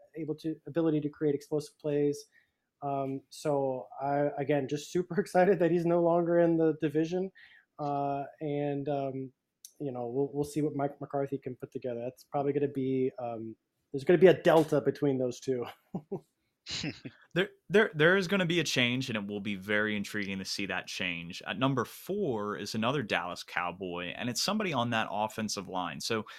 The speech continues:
Speaker 2: something that I was worried about from the Cowboys as a whole, they lose Connor McGovern. He goes to the Buffalo Bills, and I think he's going to provide great interior prefer-, um, presence for that team. So we'll see how much that is missed in Dallas.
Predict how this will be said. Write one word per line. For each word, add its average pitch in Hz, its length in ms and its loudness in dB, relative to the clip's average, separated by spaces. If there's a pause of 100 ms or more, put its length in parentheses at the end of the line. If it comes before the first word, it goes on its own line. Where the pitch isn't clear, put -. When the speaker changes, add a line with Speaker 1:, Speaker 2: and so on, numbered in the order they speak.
(160)
Speaker 2:
something 180 300 2
that 120 200 2
I 117 120 2
was 131 220 2
worried 117 280 0
about 107 360 -2
from 110 140 -6
the 98 60 -6
Cowboys 101 520 0
as 98 140 -6
a 90 40 -6
whole, 95 240 -6
they 101 120 -4
lose 98 260 -6
Connor 98 260 -4
McGovern. 95 520 -2
He 98 100 -8
goes 95 220 -4
to - 80 -8
the 92 100 -6
Buffalo 90 400 -6
Bills, 95 600 -4 (300)
and 113 100 0
I 113 60 4
think 117 200 0
he's 165 260 0
going 120 260 2
to 110 80 2
provide 98 540 0
great 113 300 -2
interior 101 440 -4
prefer-, 90 440 -6 (100)
um, 95 400 0 (320)
presence 98 580 2
for 110 360 -4
that 87 240 -4
team. 65 360 -10
So 101 300 -2 (320)
we'll 117 100 -2
see 131 200 4
how 120 120 0
much 117 220 0
that 107 160 2
is 95 180 -4
missed 101 540 -2
in 95 140 -8
Dallas. 95 640 -4